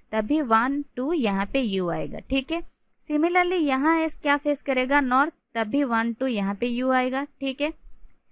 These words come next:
फिर क्या कह रहा है? Immediate neighbors of S faces opposite to S।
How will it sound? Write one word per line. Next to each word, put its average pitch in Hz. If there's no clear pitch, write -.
फिर 285
क्या 339
कह 339
रहा 330
है? 349
Immediate 330
neighbors 269
of 285
S 196
faces 302
opposite 226
to 320
S। 185